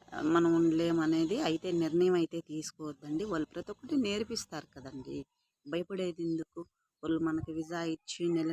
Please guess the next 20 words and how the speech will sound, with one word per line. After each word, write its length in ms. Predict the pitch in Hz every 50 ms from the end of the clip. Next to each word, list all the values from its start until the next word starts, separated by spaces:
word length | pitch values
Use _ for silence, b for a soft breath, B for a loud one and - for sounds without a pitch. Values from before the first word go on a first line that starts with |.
| 165 165
నెల 160 | 165 160 170 165
వేలు 280 | 156 160 160 165 160 160
వేలు 200 | 160 156 151 147 -
జీతాలు 320 | 160 160 - 170 160 156 156 147
ఇచ్చిన 180 | - - - 156 151
వాళ్ళు 160 | 151 151 151 - -
పని 120 | 156 156 160
మనిషిని 300 | 160 160 160 - 151 147 151
తీసుకుని 320 | 151 147 - - - 151 151
ఆడ 100 | 143 143 139
పెట్టేస్తే 560 | 143 139 - - 160 160 - - _ - 131 139 180 226 - _ _ _ _ _ _ _ _ _ _ _ _
వాళ్ళకు, 500 | 165 165 170 170 175 - _ _ 165 160 156 156 147 147 143 139 135 - - _ _ _ _ _ _ _ _
వాళ్ళు 200 | - - 175 180 175
వచ్చిన 220 | 185 185 - - - 190 170
లాభమేమి? 520 | 151 160 170 175 175 160 151 143 143 160 170 170 170
నష్టమే 440 | 160 - - - - 170 190 196 190 165
కదా, 220 | 139 113 120 131 151 160 156 139 - _ _ _ _ _ _ _ _ -
వాళ్ళకి 220 | 156 165 160 - - 170
టెన్షనే 400 | 180 185 - - 190 196 196 190 - 139
కదా. 200 | 110 - -